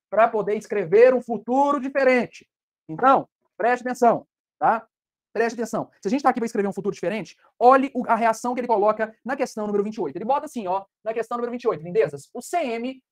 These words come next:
mais o C A produzindo um L V mais quatro x, ok? Beleza? Aqui é duzentos e noventa e dois, aqui é cento e dezesseis,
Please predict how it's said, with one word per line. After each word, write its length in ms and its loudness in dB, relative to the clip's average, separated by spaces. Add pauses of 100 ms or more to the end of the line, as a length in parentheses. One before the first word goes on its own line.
(160)
mais 340 -2
o 60 -14
C 220 -2
A 320 4 (320)
produzindo 720 0 (160)
um 240 -2
L 260 0
V 460 -2 (500)
mais 420 -4 (120)
quatro 460 2
x, 580 -14 (160)
ok? 460 2 (340)
Beleza? 480 2 (140)
Aqui 340 0
é 60 0
duzentos 600 -6
e 60 -6
noventa 380 -6
e 40 -8
dois, 540 -2 (400)
aqui 380 4
é 80 4
cento 380 -6
e 40 -6
dezesseis, 840 -6